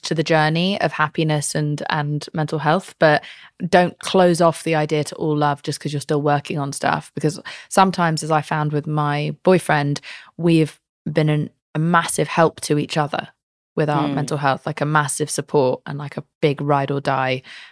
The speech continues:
Speaker 1: friendship has grown underneath all of the love. So sometimes with the right person,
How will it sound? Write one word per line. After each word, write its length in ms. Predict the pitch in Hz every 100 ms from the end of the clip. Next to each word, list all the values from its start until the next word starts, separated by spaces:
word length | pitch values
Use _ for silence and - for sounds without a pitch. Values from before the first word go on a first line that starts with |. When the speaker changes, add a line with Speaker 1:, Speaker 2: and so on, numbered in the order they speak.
| _
Speaker 1:
friendship 600 | - - 147 147 - 120 -
has 160 | 143
grown 480 | - 147 135 131 131 -
underneath 500 | 139 135 135 131 -
all 200 | 123 -
of 120 | -
the 80 | -
love. 340 | - - -
So 180 | - -
sometimes 580 | 147 156 143 151 143 135
with 120 | 147
the 100 | 151
right 300 | 147 170 -
person, 580 | - 139 139 - 127 139